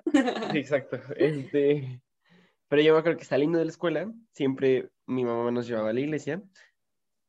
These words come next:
eh, por nuestra crucecita de ceniza, que yo no tenía ni idea para, no tenía ni idea para qué era, pero nos llevaba por ella, ¿no? Y entonces de, de ahí, yo me acuerdo que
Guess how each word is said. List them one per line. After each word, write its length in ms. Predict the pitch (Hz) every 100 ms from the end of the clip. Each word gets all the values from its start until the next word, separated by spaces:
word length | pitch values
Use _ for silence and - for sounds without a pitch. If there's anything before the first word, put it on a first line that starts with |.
| -
eh, 440 | 123 117 113 110 101
por 120 | 110
nuestra 340 | 107 104 104
crucecita 440 | - - 110 - 117
de 80 |
ceniza, 360 | 127 160 147 147
que 100 | 139
yo 100 | 110
no 260 | 113 120 113
tenía 200 | 113 110
ni 140 | 110
idea 200 | 107 127
para, 180 | 131 127 _ -
no 180 | 131 131
tenía 200 | 147 135
ni 100 | 135
idea 160 | 127
para 200 | 123 120
qué 120 | 160
era, 260 | 156 180 190 _
pero 140 | 127
nos 140 | 117 117
llevaba 260 | 120 117
por 120 | - 98
ella, 160 | 58
¿no? 240 | 113 185 - _ _ _ _ -
Y 80 | 147
entonces 260 | 160 160
de, 140 | 165 147
de 120 | 156
ahí, 400 | 160 190 277 - _
yo 240 | - 143
me 60 | 147
acuerdo 240 | 147 147 143
que 420 | 127 110 107